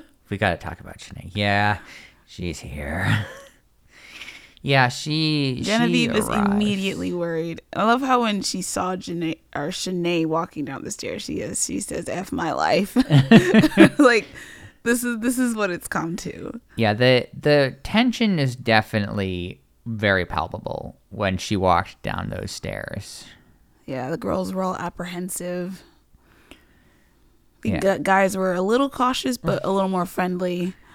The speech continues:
Speaker 1: Yeah, and until Shanae was like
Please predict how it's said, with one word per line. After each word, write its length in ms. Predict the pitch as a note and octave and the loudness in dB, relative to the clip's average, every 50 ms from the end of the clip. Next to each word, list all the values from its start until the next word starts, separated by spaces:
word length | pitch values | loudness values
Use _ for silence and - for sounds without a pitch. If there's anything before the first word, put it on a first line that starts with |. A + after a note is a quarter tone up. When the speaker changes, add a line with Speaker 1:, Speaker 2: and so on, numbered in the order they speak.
| - - - - _ _ _ _ _ _ _ _ _ - | -20 -20 -20 -20 _ _ _ _ _ _ _ _ _ -10
Speaker 1:
Yeah, 360 | - B2+ B2 A2 G2+ - - - | -4 -2 0 0 0 -2 -4 -6
and 240 | - A2+ G#2 G2+ - - | -6 -6 -4 -6 -4 -2
until 640 | A2+ G#2+ G#2+ G#2 - - G#2+ F#2+ F#2+ F#2 - - _ _ _ _ _ _ _ _ | 0 0 0 0 0 0 0 2 0 0 -4 -8 _ _ _ _ _ _ _ _
Shanae 320 | - - - A2 G2+ G2 F#2+ | -18 -8 -4 -2 -2 0 -2
was 160 | F2+ F#2 - | -2 -4 -4
like 360 | F2+ F2 F2 E2 - - - | -4 -4 -4 -4 -6 -12 -20